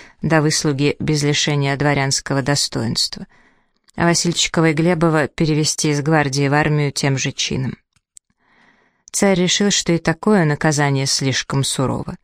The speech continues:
Майора Мартынова посадить в Киевскую крепость на гауптвахту на три месяца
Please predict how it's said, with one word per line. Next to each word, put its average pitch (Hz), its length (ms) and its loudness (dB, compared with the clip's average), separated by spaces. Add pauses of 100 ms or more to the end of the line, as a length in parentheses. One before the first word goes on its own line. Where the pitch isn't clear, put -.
(600)
Майора 160 420 4
Мартынова 147 600 0
посадить 147 520 -2
в - 100 -12
Киевскую 139 580 0
крепость - 540 -2
на 143 120 2
гауптвахту 143 840 -2
на 131 120 0
три 131 200 -2
месяца - 580 -4